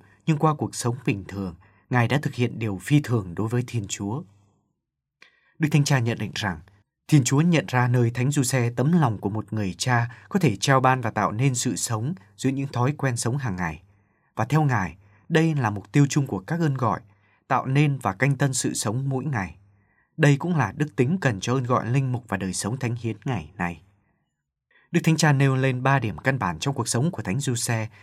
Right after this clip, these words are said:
và cũng áp dụng cho ơn gọi của mỗi người. Đầu tiên là ước mơ. Qua những giấc mơ được Thiên Chúa linh hứng, Thánh Giuse đã biến cuộc đời của mình thành quà tặng. Ngài để mình được các giấc mơ hướng dẫn vì lòng Ngài hướng về Thiên Chúa.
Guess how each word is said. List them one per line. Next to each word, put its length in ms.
và 80
cũng 160
áp 160
dụng 200
cho 140
ơn 140
gọi 200
của 140
mỗi 240
người. 340
Đầu 180
tiên 240
là 140
ước 260
mơ. 220
Qua 180
những 180
giấc 200
mơ 200
được 200
Thiên 180
Chúa 200
linh 220
hứng, 300
Thánh 160
Giuse 340
đã 100
biến 320
cuộc 200
đời 180
của 120
mình 180
thành 220
quà 220
tặng. 240
Ngài 140
để 160
mình 240
được 140
các 140
giấc 140
mơ 160
hướng 220
dẫn 300
vì 100
lòng 260
Ngài 320
hướng 160
về 320
Thiên 240
Chúa. 340